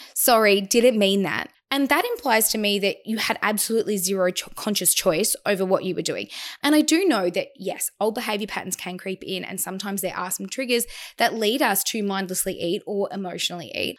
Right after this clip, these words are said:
But instead of using self-deprecating humor or, like, a funny way to, like, cover it up and not take ownership of it, I'll often encourage my clients to say, "That's okay.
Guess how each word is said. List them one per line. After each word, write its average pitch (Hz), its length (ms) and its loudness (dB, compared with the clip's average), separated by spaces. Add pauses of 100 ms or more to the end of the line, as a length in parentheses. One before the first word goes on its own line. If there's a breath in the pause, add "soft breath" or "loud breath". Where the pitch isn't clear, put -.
(120)
But 247 200 2 (100)
instead 302 520 4 (140)
of 427 260 4
using 202 380 0
self-deprecating 175 840 -2
humor 185 440 -4
or, 190 220 0
like, 175 200 -2
a 214 60 -4
funny 196 420 -2
way 170 300 0
to, - 160 0
like, - 140 -2
cover 190 260 -2
it 170 40 2
up 170 140 -2
and 185 140 -6
not 196 220 -6
take 190 260 -6
ownership 170 500 -2
of - 140 -4
it, - 220 -2 (160)
I'll 294 180 4
often 320 260 0
encourage 196 400 0
my 190 140 -2
clients 190 360 0
to - 40 -4
say, - 220 0 (140)
"That's 359 220 2
okay. 196 440 2